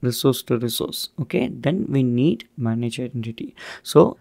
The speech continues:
in slide it's clearly mentioned, when an Azure resource needs to securely access another Azure resource without any credential, then you go for managed identity.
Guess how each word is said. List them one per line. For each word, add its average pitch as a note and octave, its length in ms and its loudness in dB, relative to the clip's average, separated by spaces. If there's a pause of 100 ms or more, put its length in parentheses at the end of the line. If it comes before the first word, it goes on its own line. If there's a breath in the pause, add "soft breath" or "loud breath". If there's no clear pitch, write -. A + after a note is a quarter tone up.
in C#3+ 100 0
slide D#3 300 4
it's C#3+ 100 -8
clearly D3+ 220 2
mentioned, D3 340 2
when C#3 160 4
an C#3 140 0
Azure B2+ 340 0
resource B2+ 500 2
needs C3+ 280 0
to - 160 -8
securely B2 440 0
access A#2+ 380 -2
another F3+ 480 2
Azure B2+ 240 0
resource B2 560 -2
without C3 460 -2
any B2+ 260 -2
credential, B2+ 640 0
then D3+ 180 -2
you D3 140 6
go C#3 220 6
for C3+ 180 -4
managed A#2+ 400 -2
identity. - 500 -12